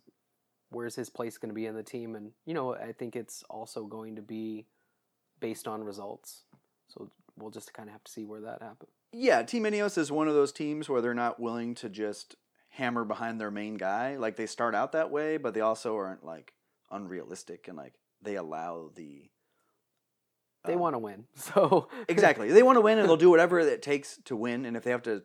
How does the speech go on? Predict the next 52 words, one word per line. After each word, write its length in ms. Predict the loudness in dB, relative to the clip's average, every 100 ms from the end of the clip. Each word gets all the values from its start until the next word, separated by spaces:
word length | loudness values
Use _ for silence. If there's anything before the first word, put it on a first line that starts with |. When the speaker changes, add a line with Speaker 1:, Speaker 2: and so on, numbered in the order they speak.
| -12
Speaker 2:
s-, 280 | -16 -16 -10
change 320 | -6 -6 -4
horses 420 | -6 -6 -8 -8
midstream, 540 | -8 -8 -6 -6 -6
like, 160 | -6 0
they'll 100 | 0
do 160 | 0 0
that, 200 | 2 2
and 60 |
they 60 | 0
won't 220 | 0 0
have 240 | 0 -2
three 280 | -6 -4 0
at 120 | 0 0
once 320 | -4 -4 -10
and, 100 | -8
like, 140 | -8
try 120 | -6
to 60 | -6
figure 280 | -6 -4 -2
it 60 | 0
Speaker 1:
<laughs> 80 |
Speaker 2:
out, 220 | 0 -2 -4
like 180 | -6
Movistar. 520 | -4 -6 -6 0 4 6
Speaker 1:
Who, 60 |
Speaker 2:
Like, 140 | 6 2
Speaker 1:
I 20 |
was 80 | 2
like, 140 | -2
"Who 80 | 0
would 120 | -2
do 140 | -2
that?" 280 | -2 -4 -8 _
Speaker 2:
eh, 140 | -4 -2
I 100 | -2
don't 120 | -4
know. 160 | -6 -10 -12 -4
Speaker 1:
<laughs> 100 | -4 -4 0
Speaker 2:
Um, 240 | 2 2
I 60 | 2
mean, 160 | 2 2
they 80 |
do 160 | 2 2
have 440 | 8 8 8 6
that 200 | 2 4 2
a 60 |
little 280 | 2 4 4
bit 240 | 2 -2 -2
where 100 | -2
they're 140 | -2
like, 180 | -4